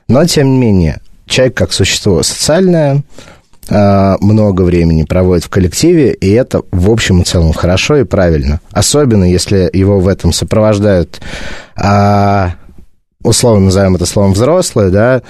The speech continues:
а, неважно, как это называется, там, инструктор, вожатый, э, куратор, педагог, кто угодно, который эту социализацию помогает проходить и который этому социальному общению помогает научиться.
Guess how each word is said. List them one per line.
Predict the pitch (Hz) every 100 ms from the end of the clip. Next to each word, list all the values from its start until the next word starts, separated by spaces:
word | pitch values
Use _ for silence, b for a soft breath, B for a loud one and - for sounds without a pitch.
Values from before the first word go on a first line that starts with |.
| B B B B
а, | - 85
неважно, | 107 113 120 95 98 85
как | - 80
это | 76 -
называется, | 90 90 78 -
там, | 76
инструктор, | 85 - 131 120 - 85
вожатый, | 90 90 117 110 101 87 78 78
э, | 82 80 78 78 76 71 71 65 55 -
куратор, | - 95 98 - -
педагог, | - 90 92 85 95 87 - - -
кто | - 92
угодно, | 92 98 190 151 117 B B B B B - -
который | 135 123 - 160 147 123 -
эту | 120 127 - 110 101
социализацию | - - 107 113 123 165 208 - 170 151 147 120 -
помогает | 110 107 110 101 -
проходить | 98 - 113 165 220 -
и | 131 117
который | 107 110 131 117
этому | - 113 113 107 104
социальному | - 107 - 120 110 104 98
общению | 95 - 160 175 147 113
помогает | - 101 101 127 113 -
научиться. | 107 107 - 80 - -